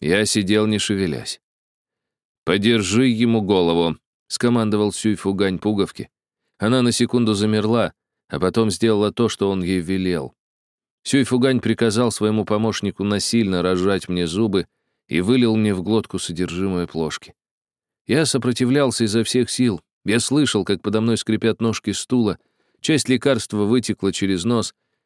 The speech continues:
а одной рукой я так крепко вцепился в брюки Пуговки, что даже разорвал их. Через несколько месяцев мы с мамой снова столкнулись с Сюйфуганем у мельницы в центре деревни.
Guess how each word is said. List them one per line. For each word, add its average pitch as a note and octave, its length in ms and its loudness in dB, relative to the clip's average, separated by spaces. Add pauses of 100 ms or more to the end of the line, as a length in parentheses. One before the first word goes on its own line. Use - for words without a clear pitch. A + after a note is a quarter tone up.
(140)
а D#2+ 100 0
одной A#2 260 2
рукой A#2 340 2
я G2 140 2
так G#2 200 -4
крепко A#2 460 0
вцепился G2+ 560 -2
в F2+ 80 -4
брюки A2 320 0
Пуговки, G#2+ 500 -2
что F#2+ 200 -4
даже F#2+ 300 -2
разорвал F#2+ 600 -4
их. - 180 -18 (920)
Через A2+ 220 2
несколько B2+ 440 0
месяцев B2 520 0
мы A2 100 0
с - 100 -2
мамой A#2+ 280 0
снова A#2+ 340 -2
столкнулись F#2 640 0
с - 40 -8
Сюйфуганем G#2 760 -2 (180)
у F2 140 -2
мельницы G#2 560 0
в - 40 -18
центре E2 360 -4
деревни. F2+ 500 -4